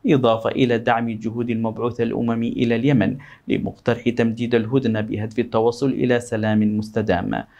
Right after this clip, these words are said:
كما تطرق الاجتماع إلى تداعيات تعنت الميليشيا الحوثية المدعومة من إيران، إلى جانب بحث سبل تعزيز التعاون للتوصل إلى حل سياسي بين جميع الأطراف للوصول إلى سلام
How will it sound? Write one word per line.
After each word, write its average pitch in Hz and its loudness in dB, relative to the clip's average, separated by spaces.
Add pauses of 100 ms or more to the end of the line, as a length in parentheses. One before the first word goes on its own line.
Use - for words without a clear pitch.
(240)
كما - -10
تطرق 120 2
الاجتماع 123 4 (240)
إلى 107 -2
تداعيات 110 2
تعنت 117 2
الميليشيا 113 0
الحوثية 117 0
المدعومة 117 0
من 120 0
إيران، 135 2
إلى 120 2
جانب 117 0
بحث 117 0
سبل 113 -2
تعزيز 110 0
التعاون 117 0
للتوصل 127 0 (340)
إلى 135 2
حل 117 0
سياسي 117 0
بين 117 2
جميع 117 2
الأطراف 127 0
للوصول 139 -2
إلى 127 0
سلام 123 0